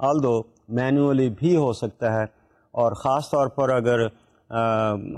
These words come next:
رسپون-، رسپونڈنٹس، آ، بہت بڑی تعداد میں ہیں، تھاؤزنڈز ہیں، it's always advisable to go for mechanical kind of analysis۔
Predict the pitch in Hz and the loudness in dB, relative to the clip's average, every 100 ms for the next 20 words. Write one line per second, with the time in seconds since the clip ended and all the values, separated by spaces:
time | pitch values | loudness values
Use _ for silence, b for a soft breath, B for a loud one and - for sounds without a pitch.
0 | - 113 - - 123 131 127 - - 110 | -4 -4 -4 -4 0 0 -2 -4 -12 -6
1 | 110 104 - 117 127 131 127 - 123 113 | -4 -6 -2 0 0 0 -2 -2 -2 2
2 | 110 104 - 104 120 101 110 139 147 127 | 2 0 -4 -4 -4 -2 0 0 0 2
3 | 113 110 117 117 113 110 101 110 135 131 | 0 0 -2 -2 -2 -2 -2 0 0 -2
4 | 120 107 b b b b - 113 - 120 | -2 -6 b b b b -6 -6 -2 0
5 | 127 135 123 113 104 104 101 98 101 101 | 2 2 0 0 2 0 0 -4 -8 -4
6 | 101 101 - 98 98 170 131 117 98 92 | -4 -2 -2 -4 -4 -6 -6 -4 -4 -4
7 | 101 - 98 98 - - 117 92 98 - | -6 -6 -6 -6 -8 -6 -4 -4 -6 -10
8 | - - | -18 -18